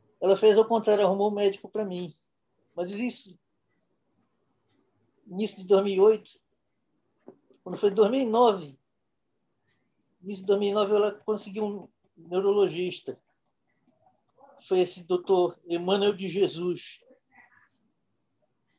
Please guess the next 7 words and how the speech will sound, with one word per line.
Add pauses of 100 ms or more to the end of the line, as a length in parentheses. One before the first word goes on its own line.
(600)
Aí
eu
entrei
no
consultório
dele. (2750)
"Sente-se.